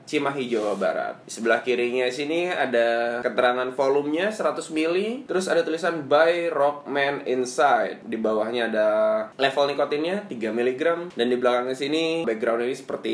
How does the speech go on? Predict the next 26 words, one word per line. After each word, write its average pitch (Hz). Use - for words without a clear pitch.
komik-komik 120
gitu 139
ya. 110
Dan 160
itu 254
adalah 220
Sabotage 202
by 160
Rockman 180
X 143
J 170
R 151
X -
Brew. 139
Oke, 247
jadi 214
dari 226
kemasannya 190
ini 233
mereka 240
seratus 202
mili 233
Chubby 185
Gorilla 190
berwarna 170
ungu. 185